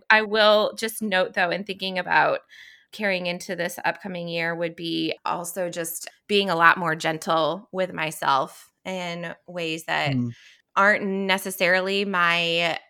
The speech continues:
Speaker 1: habit, habitual way of, of doing things. And so I think that sense of gentleness is something that I'm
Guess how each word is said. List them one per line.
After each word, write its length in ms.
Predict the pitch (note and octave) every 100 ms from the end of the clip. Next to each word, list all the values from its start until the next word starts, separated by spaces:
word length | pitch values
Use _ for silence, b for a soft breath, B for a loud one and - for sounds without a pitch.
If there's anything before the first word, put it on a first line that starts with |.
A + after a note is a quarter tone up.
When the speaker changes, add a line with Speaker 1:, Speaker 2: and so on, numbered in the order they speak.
| _
Speaker 1:
habit, 640 | - - G3 F3+ G#3+ A#3 -
habitual 520 | G#3 G3+ G3 G#3+ G3+ F#3
way 320 | F3+ F3 E3+
of, 160 | E3 -
of 160 | F3+ D#3
doing 340 | E3 F3 G#3
things. 520 | A3 A3+ A3+ A#3 A3
And 200 | - F#3
so 280 | E3+ F3+ E3+
I 120 | E3+
think 400 | F#3 F#3 E3+ - F#3 E3+
that 360 | E3 D#3+ -
sense 240 | - F3+ F3
of 60 |
gentleness 600 | D#3+ D#3+ D#3+ E3+ E3 D#3+ -
is 80 | D#3+
something 320 | D#3 D#3+ E3
that 100 | D#3
I'm 260 | D3+ D3+